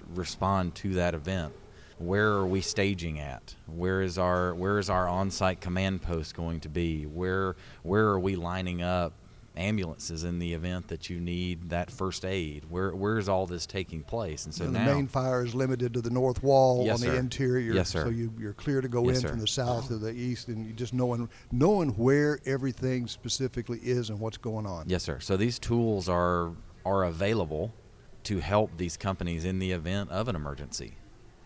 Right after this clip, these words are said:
Speaker 2: Well, you know, you've got that. You've got, you know, just workplace violence.
Speaker 1: Yes, sir.
Speaker 2: Uh, you've got someone in there. I mean, you can tell, do they have hostages? Where
Speaker 1: Mm-hmm.
Speaker 2: are they? Are they sitting? Are they standing? Are they lying? Is your, is your field of view clear?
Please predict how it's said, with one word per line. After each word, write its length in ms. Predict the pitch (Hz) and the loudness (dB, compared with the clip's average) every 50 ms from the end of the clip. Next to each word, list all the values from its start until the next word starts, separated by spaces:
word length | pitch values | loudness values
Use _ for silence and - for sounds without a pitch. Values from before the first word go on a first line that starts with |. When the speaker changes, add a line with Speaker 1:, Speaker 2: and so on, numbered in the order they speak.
| - - - - - - - - - | -20 -20 -20 -20 -20 -20 -12 -4 0
Speaker 2:
Well, 220 | 131 147 151 151 | 2 4 4 4
you 180 | 139 135 143 147 | 4 2 2 4
know, 260 | 143 143 143 139 139 147 - - | 6 6 4 4 2 -4 -8 -6
you've 280 | 156 143 135 170 185 165 | -4 0 0 0 2 4
got 240 | 175 165 160 - | 4 2 4 4
that. 340 | - 147 151 160 156 - - | 6 6 6 6 6 2 0
You've 140 | 143 135 131 | -2 0 2
got, 260 | 123 123 123 120 113 - - - 131 | 4 4 4 4 2 -2 -8 -10 -6
you 140 | 127 123 120 | -4 -2 -2
know, 160 | 120 117 117 | 0 0 0
just 320 | 113 120 139 135 - - - - - - - | 0 0 0 0 0 -4 -10 -14 -20 -14 -4
workplace 500 | 123 127 147 160 151 - 156 147 131 - | 0 4 4 4 4 6 6 6 6 6
violence. 600 | - 131 127 127 131 139 143 - - - - - | 4 4 4 4 4 2 0 -4 -8 -10 -10 -6
Speaker 1:
Yes, 180 | - 87 87 - | -2 -2 -2 0
sir. 140 | - 85 78 | 0 0 0
Speaker 2:
Uh, 200 | 110 113 110 107 | 0 0 -2 -2
you've 200 | 117 120 123 123 | -2 -4 -2 0
got 140 | 135 135 131 | 2 2 2
someone 320 | - - 139 135 135 131 | 2 2 2 4 4 4
in 140 | 131 131 131 127 | 4 2 2 2
there. 380 | 131 131 135 135 135 135 - - | 2 4 2 2 0 -2 -6 -6
I 60 | - | -4
mean, 160 | 123 117 110 | -4 -4 -2
you 140 | 120 123 120 | -2 -2 -4
can 160 | - - 117 | -4 -6 -6
tell, 320 | - 131 123 123 123 120 110 110 - - - - - - - | -2 0 2 2 2 0 0 -4 -12 -18 -20 -20 -20 -10 -4
do 100 | 120 127 | -2 0
they 120 | 123 120 110 | 0 0 0
have 180 | 107 110 101 | 0 -2 -2
hostages? 680 | 95 92 101 104 110 - - - 107 101 117 120 113 95 | -2 -2 -2 -2 -2 -2 -4 -6 -4 -2 -2 -4 -2 -2
Where 160 | 101 98 95 | -2 -2 0
Speaker 1:
Mm-hmm. 80 | 104 104 | 2 2
Speaker 2:
are 100 | 110 113 | 2 2
they? 160 | 113 123 120 | 2 0 0
Are 140 | 117 107 101 | 0 0 -2
they 100 | 98 98 | -4 -2
sitting? 400 | - - 131 120 117 120 120 113 | -2 0 0 0 2 0 0 -2
Are 100 | 110 98 | -2 -4
they 120 | 95 101 | -6 -6
standing? 420 | - - - 113 117 113 117 117 117 | -6 -2 -2 -2 -2 -2 -2 -2 -2
Are 80 | 104 | -4
they 140 | 101 104 98 | -2 -2 -2
lying? 480 | 95 104 110 113 113 117 120 120 120 117 | -2 0 0 0 0 0 0 0 -2 -2
Is 100 | 107 101 | -4 -4
your, 100 | 101 95 - - - | -6 -10 -12 -10 -6
is 140 | 131 110 101 | -6 -4 -4
your 100 | 104 98 | -6 -6
field 280 | - - 139 127 123 | -2 0 0 0 0
of 80 | 120 110 | -2 -2
view 180 | 120 123 127 120 | 0 0 0 0
clear? 500 | - - 135 123 120 120 123 117 117 | -2 -2 0 0 2 2 2 0 -2